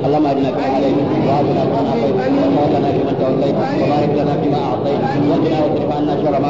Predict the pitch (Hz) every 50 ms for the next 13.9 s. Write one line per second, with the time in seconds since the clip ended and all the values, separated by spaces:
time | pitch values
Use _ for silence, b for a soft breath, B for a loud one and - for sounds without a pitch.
0 | - - - 147 143 143 - - 139 - - - 165 160 - 151 151 - - 151
1 | 139 151 143 147 151 156 147 143 147 147 147 139 - - 139 147 147 139 143 151
2 | - - - - - - - 185 185 175 156 156 160 151 156 160 156 151 139 156
3 | 156 151 151 147 147 151 147 147 147 147 160 147 147 143 143 151 151 151 143 151
4 | 151 143 147 147 147 147 143 143 147 156 156 - - - - - 139 139 143 156
5 | 160 160 147 - 156 147 147 147 147 147 147 147 147 147 147 143 147 147 151 151
6 | 151 - - - 139 139 143 135 135 156 156 156 165 - - - 160 160 156 156
7 | 151 151 151 156 151 - 156 - - 165 151 156 156 147 156 156 160 160 156 156
8 | 160 156 147 143 156 147 151 147 151 156 160 147 147 156 147 147 147 151 139 143
9 | 147 135 151 - - - - 104 - - - 110 107 - 160 160 160 160 160 160
10 | - - 160 160 165 160 160 151 151 147 156 156 160 160 156 156 156 151 151 143
11 | 160 160 156 156 156 156 - - 247 269 - - - - - 170 - - 156 151
12 | 156 151 165 165 156 160 160 156 165 160 156 156 165 160 151 156 156 170 165 165
13 | 160 156 160 160 156 147 139 160 160 160 151 147 127 160 160 165 160 160